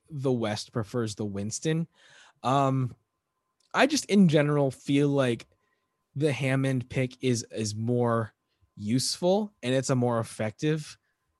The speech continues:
um, hero, except when you're, like, trying to stall with maybe the Primal. Um, that's maybe, I think, the big difference between the two. But in general, I feel like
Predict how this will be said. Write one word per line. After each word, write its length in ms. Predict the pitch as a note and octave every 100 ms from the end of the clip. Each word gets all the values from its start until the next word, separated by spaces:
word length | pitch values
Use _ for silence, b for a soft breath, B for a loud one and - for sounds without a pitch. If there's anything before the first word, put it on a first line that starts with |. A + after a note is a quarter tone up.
| _ _ -
um, 380 | A#2+ B2 B2 B2+
hero, 280 | D#3 E3+ F3+
except 400 | D#3+ - F#3+ F3+
when 80 | D#3
you're, 140 | D3
like, 180 | B2+ B2
trying 260 | - C#3
to 80 | B2+
stall 500 | - - C3+ A#2+ A#2+
with 300 | A2+ G#2 - _ _ _ _ -
maybe 220 | C#3+ C3+
the 100 | A#2
Primal. 560 | - A#2+ B2 C#3+ D#3+ - _ _ _ -
Um, 220 | A#2 A#2+
that's 240 | B2+ -
maybe, 380 | D3 D3+ D3 D3
I 40 | C3
think, 180 | C#3
the 60 | A#2+
big 280 | G#2+ B2 A2
difference 320 | A2 C3 B2
between 320 | C#3 - C#3+
the 80 | C#3
two. 180 | D3 C#3+
But 140 | C3
in 100 | B2
general, 300 | A2+ B2 A#2+
I 100 | A2
feel 240 | - B2+ A2
like 320 | G#2+ F#2+